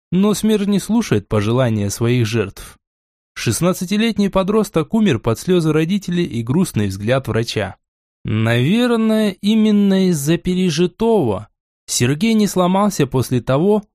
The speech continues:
как осознал себя в теле новорождённого ребёнка. Желание жить вспыхнуло с такой силой, что он был готов терпеть любые испытания. Если для других этот процесс был тяжёлым и унизительным,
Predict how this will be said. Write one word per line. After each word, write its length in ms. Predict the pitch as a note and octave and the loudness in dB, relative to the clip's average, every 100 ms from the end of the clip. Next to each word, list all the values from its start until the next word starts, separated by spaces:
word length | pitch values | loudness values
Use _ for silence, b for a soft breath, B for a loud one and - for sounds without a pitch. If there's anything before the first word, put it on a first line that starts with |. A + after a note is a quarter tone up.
| _ - | _ -6
как 220 | A2+ - | -4 -2
осознал 500 | G#2 A#2 A2 C3+ C3 | -4 -2 0 0 0
себя 320 | - G#2+ G#2+ | -2 -2 -2
в 60 | - | -2
теле 320 | B2 D3 A2 | 0 2 2
новорождённого 920 | G#2 G#2+ A2 A2+ A2+ A#2+ A2 G#2+ A2 | 0 0 0 -2 0 0 0 0 0
ребёнка. 760 | A2+ B2 B2+ G#2 F#2+ - F#2+ - _ _ _ - | 0 0 0 -2 -4 -12 -14 -16 _ _ _ -6
Желание 720 | G2+ G2 A#2 B2 C3 B2+ A#2+ G#2 | -4 0 0 2 2 2 2 0
жить 340 | G2 B2+ D3 | 0 0 -2
вспыхнуло 680 | - - E3 E3 D3 D3+ C3+ | -8 -4 0 0 0 0 0
с 100 | - | 0
такой 420 | C3 - C3 E3+ | -2 0 2 2
силой, 520 | - F3+ D#3 G2+ F#2+ _ _ - | 0 -2 0 -2 -6 _ _ -12
что 340 | - - A2+ | -8 0 2
он 140 | D3+ D3+ | 2 2
был 180 | D#3+ | 2
готов 460 | C#3+ C3+ C3 E3+ D#3+ | 2 -2 2 0 0
терпеть 480 | D3+ C#3 C3 E3 - | 0 0 2 0 0
любые 480 | C#3 C3 D#3+ F3 D#3+ | -2 0 2 2 0
испытания. 840 | - E3+ - F#3 E3+ A#2 G2+ G2+ _ _ _ - | -2 -4 -2 -2 0 -2 -4 -10 _ _ _ -6
Если 400 | A#2 G#3+ G3 G#3 | -2 -2 0 0
для 180 | F#3+ | 0
других 420 | F#3 G#3 F#3+ A#3+ - | 0 0 0 0 -2
этот 280 | - - | -4 -6
процесс 480 | - C3+ C3 C3 G2 | -2 -2 0 -2 -2
был 220 | F#2+ C3+ | 0 -2
тяжёлым 520 | B2 C3+ C3+ E3+ B2+ A2+ | 0 -2 0 2 0 -2
и 160 | B2 | 0
унизительным, 880 | C3 B2+ A#2+ G2+ A#2+ D3+ G2 F#2 | 2 2 0 -2 -4 -4 -6 -6